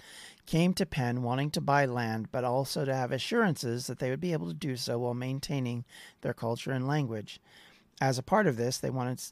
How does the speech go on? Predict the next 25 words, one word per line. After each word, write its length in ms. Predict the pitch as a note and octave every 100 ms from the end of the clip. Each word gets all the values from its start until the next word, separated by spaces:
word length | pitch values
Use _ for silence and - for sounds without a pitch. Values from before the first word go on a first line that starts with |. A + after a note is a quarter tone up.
| _
a 80 | C#3
self-governing 800 | - B2+ D3 - D#3+ D#3+ E3+ E3+
area 320 | A#2+ A#2 B2
which 160 | B2 B2+
would 100 | A#2
allow 360 | A2+ C3 D3
them 260 | C3+ A#2+ A#2+
to 100 | A#2
handle 340 | A2+ B2+ C#3+
their 200 | D3 D3+
affairs 440 | D#3+ - B2 B2 C3+
internally 680 | C3+ - F#3 B2+ A2 A2 - - - - -
and 120 | C#3+
avoid 380 | B2 D3 D3+ B2+
having 320 | A#2 A#2 A#2+
to 140 | -
get 200 | - A#2 -
others 320 | B2+ A2+ G#2+
involved. 580 | A2 A2+ B2 G#2+ F#2+ - _ _ - - - _ -
The 80 |
parties 400 | C3+ C#3+ D#3 E3+
agreed 320 | F3 D3+ C3+ C#3
to 120 | F#3
a 60 |
tract 480 | D3+ - A#2+ A#2+ -